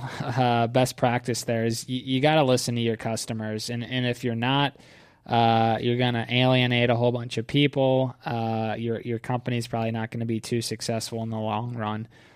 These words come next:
Um, so great call out with making sure that, you know, you're focusing on your, your customer, you're putting them first versus your, your own needs. Um, at the same time, you can be a customer of your product or service, but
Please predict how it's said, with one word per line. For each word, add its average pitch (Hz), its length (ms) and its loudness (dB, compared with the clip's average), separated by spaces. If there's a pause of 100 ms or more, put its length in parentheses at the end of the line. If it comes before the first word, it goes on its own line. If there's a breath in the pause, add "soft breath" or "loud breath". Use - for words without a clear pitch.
(260 soft breath)
Um, 107 360 -2
so 110 260 0
great 147 280 4
call 135 260 2
out 120 220 0
with 120 320 -4
making 123 380 -4
sure 120 280 -2
that, 117 360 -4
you 127 80 -6
know, 117 160 -2
you're 117 180 -2
focusing 120 560 -4
on 117 160 -4
your, 113 160 -4
your 113 200 -6
customer, 117 420 -4
you're 113 100 -2
putting 120 380 -2
them 120 240 2
first 113 380 -4
versus 113 640 -6
your, 117 280 -2
your 113 220 0
own 139 220 2
needs. 151 440 2 (420 loud breath)
Um, 120 320 2
at 135 60 -4
the 190 100 2
same 196 260 4
time, 165 260 4
you 135 100 4
can 131 160 0
be 120 280 4
a 117 100 -2
customer 123 480 0
of 117 100 0
your 117 100 0
product 117 400 0
or 113 60 -4
service, 123 480 0
but 110 300 -4